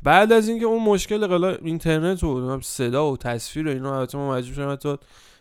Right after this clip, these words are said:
وبکم بخریم که یه ذره تصویرمون هم خوب شه. اه، بعد از اون مشکلا تازه رسیدیم به همین مشکل ترانسکود آپشن که اصلاً، اه،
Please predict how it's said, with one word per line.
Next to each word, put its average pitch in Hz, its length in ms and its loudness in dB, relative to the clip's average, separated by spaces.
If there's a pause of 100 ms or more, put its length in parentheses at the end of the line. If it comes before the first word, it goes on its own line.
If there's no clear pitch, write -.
(120)
وبکم 127 520 6
بخریم 110 400 -2
که 113 140 -8
یه 113 220 0
ذره 120 340 0
تصویرمون 127 600 -4
هم 127 120 -2
خوب 117 220 -8
شه. - 120 -12 (920)
اه، 113 360 0 (140)
بعد 160 260 6
از 214 160 4
اون 226 100 2
مشکلا 208 840 4 (440)
تازه 156 380 2
رسیدیم 185 360 0
به 170 60 0
همین 170 320 -2
مشکل 151 560 -4
ترانسکود 123 640 -4
آپشن 117 340 -2
که 139 160 -4
اصلاً، 139 420 -4 (720)
اه، 104 440 -6